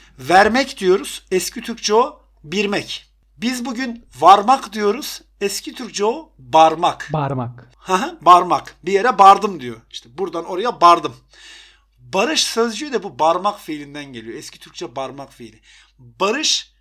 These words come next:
Speaker 1: birbirine doğru yaklaşmak, birbirine ulaşmak, varmak, birbirine varmak. İşteş yine tıpkı savaş gibi.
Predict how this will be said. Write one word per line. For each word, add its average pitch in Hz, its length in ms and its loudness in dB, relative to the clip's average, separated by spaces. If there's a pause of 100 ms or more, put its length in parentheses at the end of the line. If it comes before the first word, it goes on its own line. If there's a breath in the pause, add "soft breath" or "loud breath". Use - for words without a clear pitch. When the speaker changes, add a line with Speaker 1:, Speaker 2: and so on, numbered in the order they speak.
(140)
Speaker 1:
birbirine 220 760 -10
doğru 196 280 -4
yaklaşmak, 165 800 -8
birbirine 170 400 -10
ulaşmak, 151 800 -12
varmak, 156 640 -4
birbirine 156 480 -10
varmak. 117 400 -14
İşteş - 460 -6
yine 131 220 -18
tıpkı - 260 -16
savaş 170 380 -2
gibi. 107 180 -18